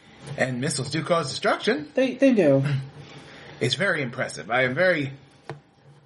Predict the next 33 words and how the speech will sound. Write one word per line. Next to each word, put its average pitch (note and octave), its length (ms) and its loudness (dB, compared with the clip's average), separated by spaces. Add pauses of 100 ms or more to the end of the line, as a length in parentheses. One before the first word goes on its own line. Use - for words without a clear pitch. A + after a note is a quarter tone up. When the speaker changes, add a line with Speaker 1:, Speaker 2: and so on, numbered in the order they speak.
(220)
Speaker 1:
at E3+ 160 0
awe, G#3 340 -2 (140)
even, A2+ 400 -6 (180)
of A2 140 -8
what A#2 160 -4
you've A2+ 100 -6
got A#2+ 220 -4
going D3+ 200 -2
on F3 200 2
here. F2+ 260 -2 (1600)
Speaker 2:
Well, C#3+ 200 4
you F3 100 4
know, E3+ 240 4
I, E3 360 2
I - 20 6
just, G3+ 340 0
I F3 80 4
just G#3+ 240 0
love G3+ 420 2 (180)
to F3 160 4
express D3 440 0
myself, C3 500 0 (800)
and, E3 260 2
and E3+ 140 4
this F#3+ 140 2
is F3 240 2
the, F#3 280 4
the F3+ 60 -2
best G#3 240 0
way G#3+ 180 4
I A3 60 2
know G#3+ 160 2
how. G#3 320 0